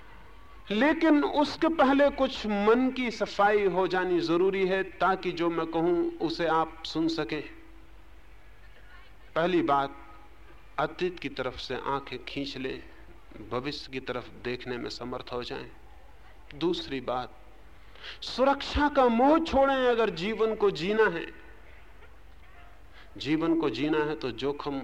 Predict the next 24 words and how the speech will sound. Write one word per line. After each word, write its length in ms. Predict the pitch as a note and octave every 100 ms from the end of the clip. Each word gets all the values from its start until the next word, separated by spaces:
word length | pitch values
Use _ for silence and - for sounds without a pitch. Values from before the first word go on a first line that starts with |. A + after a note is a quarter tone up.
| -
उठाने 440 | C#3 C3+ C3 C#3 C3+
की 160 | C#3
स्वीकृति 560 | B2+ - F#3+ G3+ E3 B2
होनी 260 | A2 A2
चाहिए, 380 | A2+ - G#2+ - - - - - - - - - - - -
खतरा 360 | G#3+ A#3+ C#4 B3
मोल 280 | F#3+ F#3+
लेने 320 | F#3+ G3 A3+ A3+
की 160 | G3+
सामर्थ्य 480 | E3 F#3 A3+ G#3+ -
होनी 200 | C#3+ -
चाहिए। 300 | - - - - - - - - - - - - - -
इतना 480 | C4+ C#4 D#4 D#4+ A4
स्वीकार 640 | G4 - B3+ D4 E4 E4 C4+
होना 300 | C#4+ C#4 B3+
चाहिए 420 | A#3+ A#3+ A#3+ A#3
कि 140 | A3
मैं 120 | G#3
अपने 300 | G#3 G3+ G3
पैरों 380 | F#3 E3+ F#3+ F#3+
पर 180 | F3 E3
चल 300 | - E3+ E3+
के 100 | D#3+
देखूंगा 640 | B2+ E3 G3 D3 B2+ C3